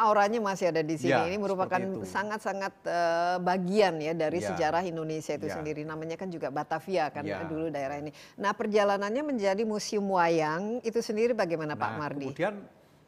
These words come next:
Speaker 2: tahun enam delapan ya, seribu sembilan ratus enam puluh delapan, gedung ini diserahkan ke Pemprov D K I Jakarta.
Speaker 1: Oke, waktu itu siap
Speaker 2: Pemprov D K I
Speaker 1: in-, ini,
Speaker 2: Jakarta, masih
Speaker 1: eh,
Speaker 2: Pak Ali Sadikin.
Speaker 1: Ali Sadikin
Speaker 2: Ali
Speaker 1: ya waktu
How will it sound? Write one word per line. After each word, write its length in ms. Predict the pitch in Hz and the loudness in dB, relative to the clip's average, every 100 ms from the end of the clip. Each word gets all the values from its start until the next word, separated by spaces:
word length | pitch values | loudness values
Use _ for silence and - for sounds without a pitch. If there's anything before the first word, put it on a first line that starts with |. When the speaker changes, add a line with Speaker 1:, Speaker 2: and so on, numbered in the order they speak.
| - | -6
Speaker 2:
tahun 200 | 165 175 | -4 -2
enam 240 | 180 175 151 | -4 -6 -4
delapan 320 | 107 123 104 95 | -4 -4 -6 -8
ya, 120 | 95 | -14
seribu 240 | - 110 117 | -16 -12 -12
sembilan 320 | 120 104 101 | -8 -8 -8
ratus 240 | 104 113 | -10 -12
enam 120 | 120 113 | -14 -12
puluh 80 | 104 | -14
delapan, 480 | 98 92 - 156 156 - _ _ - | -12 -8 -4 -4 -6 -18 _ _ -6
gedung 240 | 151 160 165 | -2 0 0
ini 80 | |
diserahkan 400 | 202 156 156 170 | -2 -2 -2 -2
ke 80 | 165 | -6
Pemprov 320 | 180 165 180 | -6 -2 -4
D 160 | - 127 | -4 -4
K 80 | 139 | -4
I 80 | 123 | -4
Jakarta. 400 | 107 101 87 254 | -6 -6 -10 -12
Speaker 1:
Oke, 400 | - - - - | -14 -16 -16 -16
waktu 240 | - - 220 | -12 -8 -6
itu 80 | 233 | -4
siap 240 | 208 233 | -4 -4
Speaker 2:
Pemprov 80 | 185 | -4
D 240 | 180 196 | -4 -6
K 0 | |
I 80 | 196 | -4
Speaker 1:
in-, 80 | 185 | -2
ini, 80 | 175 | -2
Speaker 2:
Jakarta, 240 | 107 107 | -2 -6
masih 300 | 104 - 120 | -8 -8 -6
Speaker 1:
eh, 20 | |
Speaker 2:
Pak 120 | - 110 | -4 -4
Ali 120 | 120 | -4
Sadikin. 240 | 123 123 - | -6 0 0
Speaker 1:
Ali 140 | 185 | 0
Sadikin 400 | 180 175 170 196 | -2 -2 -2 -6
Speaker 2:
Ali 80 | |
Speaker 1:
ya 20 | |
waktu 60 | 147 | -6